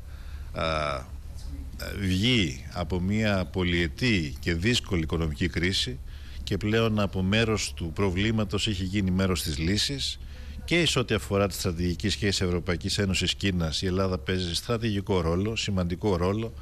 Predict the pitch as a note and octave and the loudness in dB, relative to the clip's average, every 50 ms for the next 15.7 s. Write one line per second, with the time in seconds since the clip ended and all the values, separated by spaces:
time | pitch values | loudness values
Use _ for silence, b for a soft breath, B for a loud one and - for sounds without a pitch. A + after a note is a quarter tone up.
0 | B B B B B B G2 F2+ F2 G2+ G#2 G2 - - G2+ F2 G2+ F#2+ E2 - | B B B B B B -4 -2 0 2 2 2 2 0 -2 0 0 -2 -2 0
1 | F2+ F#2 G2 F#2+ F#2 F2 E2+ F2+ E2 - - E2+ D#2+ E2 D#2+ - D2+ D#2 E2+ F#2+ | 0 0 2 2 0 0 0 0 0 0 0 0 -2 0 0 0 0 2 2 2
2 | G2+ G2 - - A2+ A2 G#2+ G2 F2 F#2 F2 E2+ D#2+ F#2 G2+ G#2 G2 F2 E2+ D2+ | 0 0 -2 -6 -6 -4 -4 -2 -2 0 0 0 2 4 4 4 2 0 -2 -4
3 | D#2+ D#2+ D2+ D#2+ F2+ G#2+ A#2 A#2 - - - B B B B B B B B B | -4 -2 0 0 0 0 0 -4 -6 -10 -12 B B B B B B B B B
4 | B B B B B - F#2+ F#2 F#2 F2 F2 F2 E2 D#2+ D#2 D2 D2 C#2+ C#2+ - | B B B B B -2 0 2 2 2 2 2 0 0 -2 -4 -4 -6 -8 -10
5 | - - - - - - - - - - - - - - - - - - - G#2 | -10 -10 -10 -10 -10 -8 -8 -8 -8 -6 -6 -6 -6 -8 -8 -10 -8 -4 0 0
6 | A2 G#2 A#2 B2+ B2 A2+ - - A2 A2+ A#2 A2+ A2+ A#2 A#2 A2+ F#2+ - G#2 F#2+ | 2 2 4 4 4 2 2 2 2 2 2 2 2 2 2 2 0 0 0 0
7 | F#2 F2 E2 D3+ C#3+ - - - - - - - - - G#2 G#2 G#2 G2 F#2+ F#2 | 2 2 0 -2 -4 -6 -8 -8 -6 -6 -6 -6 -2 0 2 2 2 2 2 0
8 | F2+ - - G#2 F#2 - - - F2+ D#2 - - - E2 D2+ D2+ D2+ C#2+ C#2 C#2 | -2 -2 -2 -2 -2 -2 -4 -4 -2 -2 -2 -2 -2 -2 -2 -2 -4 -4 -6 -6
9 | C2+ - B B B B B B B B B B B - - - C#2 C2 C2 D#2+ | -8 -8 B B B B B B B B B B B -6 -6 -4 -4 -4 -4 -4
10 | - G#2+ G2 - - G2 - - E2+ - - - G2+ F2+ - - - E2 D#2+ - | -2 -2 -2 0 0 -2 0 0 -2 -2 -2 -2 0 0 0 0 -2 -2 -2 0
11 | - - E2+ D#2+ D2+ - F#2 E2 E2+ E2 D2+ - E2 - - G2+ G2 - - - | 0 0 0 -2 0 0 0 0 0 0 0 -2 -4 -2 0 0 2 2 2 0
12 | - E2+ D#2 D2+ D2 C#2+ E2 E2 D#2 D#2+ F2+ F#2 F#2 F#2 F2 D#2 D2+ - - D#2 | 0 0 -2 -2 -4 -4 -4 -4 -2 -2 0 0 2 2 0 0 0 -2 -2 0
13 | D#2+ F2+ F#2+ G2 F2+ F#2 - - F#2 - - - F#2 F2 D#2 - - - - D2+ | 0 2 2 2 2 0 0 0 -2 -2 -2 -2 -2 -2 0 0 0 0 0 2
14 | F#2 G2 F#2+ F#2 E2+ D#2+ D#2 D2 C#2 C#2 C#2 - - F#2 E2+ D#2+ D#2+ D#2+ E2+ F#2+ | 2 2 2 2 2 0 0 -2 -2 -4 -4 -4 -2 -2 0 0 0 0 0 0
15 | G#2+ G2+ - - D2 - D2+ C#2+ C#2 C#2+ C#2+ C#2+ C#2+ | 0 0 0 -2 -4 -4 -4 -4 -4 -4 -6 -6 -6